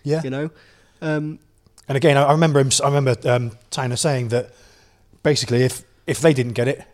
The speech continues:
Speaker 1: nobody in Gloucestershire was gonna get it. So
Speaker 2: Yeah, exactly.
Speaker 1: it, we, we, you know, gotta be glad that it's, it's gone somewhere.
Speaker 2: Yeah, and it's, it's, it's somewhat local to us, you know, as being in Cheltenham kind of
Speaker 1: Yeah.
Speaker 2: thing. So,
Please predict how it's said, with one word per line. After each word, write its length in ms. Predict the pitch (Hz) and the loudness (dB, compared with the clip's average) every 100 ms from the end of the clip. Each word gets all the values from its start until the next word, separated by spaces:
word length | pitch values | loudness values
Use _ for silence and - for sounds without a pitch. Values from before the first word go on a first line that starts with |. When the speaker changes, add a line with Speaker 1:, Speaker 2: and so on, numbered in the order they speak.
| _ | _
Speaker 1:
nobody 720 | 117 135 147 120 117 120 117 - - | -6 2 2 2 0 0 -4 -12 -8
in 320 | 123 120 120 _ _ _ _ _ - | -6 -6 -10 _ _ _ _ _ -8
Gloucestershire 380 | 139 - 113 | -8 -6 -8
was 160 | 117 113 | -8 -10
gonna 160 | 123 123 | -8 -6
get 140 | 120 | -6
it. 180 | - _ | -8 _
So 160 | - - | -10 -4
Speaker 2:
Yeah, 60 | 147 | -2
exactly. 440 | 107 143 117 113 _ _ _ | -2 -6 -8 -18 _ _ _
Speaker 1:
it, 200 | - - _ _ _ _ _ _ | -18 -18 _ _ _ _ _ _
we, 140 | 151 143 | -6 -4
we, 140 | 151 170 | -4 -6
you 60 | 120 | -8
know, 120 | 92 - - | -10 -12 -8
gotta 100 | 120 | -6
be 80 | 107 | -2
glad 260 | 123 107 | 0 0
that 100 | 117 | -4
it's, 140 | 120 - | -8 -12
it's 340 | - - 139 | -18 -12 -8
gone 280 | 135 123 110 - _ - | -6 -6 -8 -14 _ -10
somewhere. 400 | - 143 107 90 _ _ _ _ _ _ | -6 -6 -6 -10 _ _ _ _ _ _
Speaker 2:
Yeah, 220 | 190 120 - | -8 -8 -6
and 120 | 196 180 | -2 0
it's, 160 | 180 | 0
it's, 320 | 247 190 - - - - | 0 0 -2 -6 -20 -10
it's 180 | 165 - | -6 -2
somewhat 480 | - 202 196 190 180 | 0 2 2 0 2
local 280 | 180 165 160 | 0 0 -4
to 180 | 156 151 | -4 -2
us, 380 | 147 - - - _ _ _ _ _ _ | 0 -2 -2 -8 _ _ _ _ _ _
you 140 | 175 139 | -6 -2
know, 160 | 139 | -2
as 220 | 143 156 | -2 -4
being 280 | - 147 139 | -2 -2 -2
in 160 | 135 131 | -4 -6
Cheltenham 480 | - 135 123 127 123 | -6 -6 -6 -12 -12
kind 180 | 135 131 | -6 0
of 40 | |
Speaker 1:
Yeah. 100 | 147 | 0
Speaker 2:
thing. 180 | 135 131 | 0 -4
So, 420 | - 151 143 143 | -4 -2 -4 -6